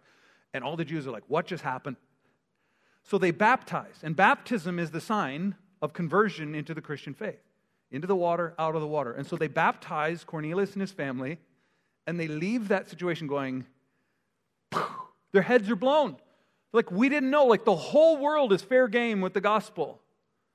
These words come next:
And they hadn't realized it, and they were marveling and shocked. And so now when Peter withdraws from the Gentiles to,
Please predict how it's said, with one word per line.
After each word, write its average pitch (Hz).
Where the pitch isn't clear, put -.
And 170
they 185
hadn't 226
realized 185
it, 170
and 165
they 175
were 165
marveling 165
and 160
shocked. 170
And 190
so -
now 240
when 214
Peter 247
withdraws 180
from 214
the 180
Gentiles 180
to, 147